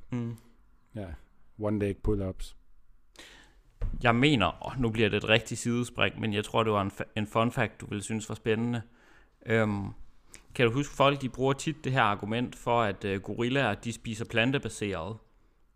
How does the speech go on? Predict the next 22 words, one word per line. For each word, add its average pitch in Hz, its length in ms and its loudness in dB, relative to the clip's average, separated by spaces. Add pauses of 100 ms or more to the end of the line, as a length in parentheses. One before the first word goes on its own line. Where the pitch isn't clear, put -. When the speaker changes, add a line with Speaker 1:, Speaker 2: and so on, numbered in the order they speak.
(500)
Speaker 2:
Ja. 110 180 2 (580)
Speaker 1:
Øhm, 107 260 4
Speaker 2:
Ja, 104 100 2
for, - 340 -2
ja, 113 180 0
fordi 110 180 4
så 98 120 0
kan 120 160 4
man 107 160 2
blive 117 180 4
til 117 140 2
en 98 100 2
gorilla. 101 280 4
Prøv - 140 2
at 107 60 2
se 110 160 2
dem, 95 220 0
de 101 100 0
er 92 40 0
store 104 240 0
og 95 60 2
stærke. 92 320 -8